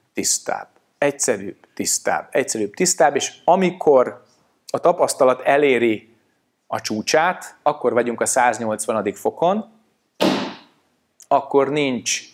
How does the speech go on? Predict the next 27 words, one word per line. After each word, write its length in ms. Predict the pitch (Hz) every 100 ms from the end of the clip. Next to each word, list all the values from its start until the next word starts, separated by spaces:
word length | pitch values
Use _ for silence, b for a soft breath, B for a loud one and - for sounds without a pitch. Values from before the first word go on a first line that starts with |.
| _
már 440 | 131 131 117 107 -
egyetlen 640 | 123 117 110 107 117 104
dualitás 680 | 113 107 107 - 104 101 -
sem, 300 | 147 147 143
egyetlen 520 | 139 127 113 101 110
fogalom 460 | 101 127 117 104 98
sem, 440 | - 156 151 147 - B
az 240 | B - -
én 200 | 139 127
és 220 | 107 -
a 240 | 117 117 -
más 320 | 123 107 -
közötti 340 | 104 110 -
megkülönböztetés 1000 | 113 117 - 113 107 107 - 107 110 -
sem. 320 | - 147 160 - B B B
Eljutottunk 800 | - 160 151 131 120 - 131 131
a 80 | 110
nem 220 | 120 120
tudható 520 | 117 107 113 104 110
tapasztalatáig, 1160 | 101 110 110 95 - 95 92 104 101 123 143 - B B B -
amelyet 400 | 131 120 113 110
nevezhetünk 680 | 110 104 - 113 - 107
egyéválásnak, 960 | 120 120 113 110 101 98 101 - 95 -
megváltásnak, 880 | 117 110 107 104 104 95 - 95 -
megvilágosodásnak, 1160 | 117 110 107 101 101 - 95 98 95 - 101 -
megigazulásnak, 1120 | 117 127 120 117 110 110 101 95 - 104 101
stb. 440 | - 117 113 107